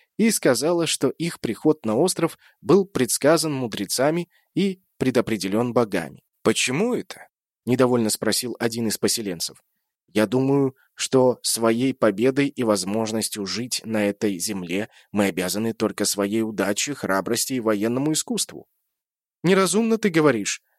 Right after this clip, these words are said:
отозвалась Эриу. "Назовите остров моим именем, и в этом случае вам всегда будет сопутствовать успех,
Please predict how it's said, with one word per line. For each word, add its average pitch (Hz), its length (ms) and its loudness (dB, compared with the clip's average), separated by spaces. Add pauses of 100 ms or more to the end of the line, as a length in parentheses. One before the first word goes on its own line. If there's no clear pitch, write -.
(120)
отозвалась 117 720 2
Эриу. 98 420 2 (360)
"Назовите 202 600 2
остров 175 480 4
моим 160 280 2
именем, 135 560 2 (180)
и 143 80 2
в 147 60 6
этом 165 240 6
случае 185 460 0
вам 139 200 4
всегда 165 380 2
будет 107 300 -2
сопутствовать - 600 -2
успех, 139 440 0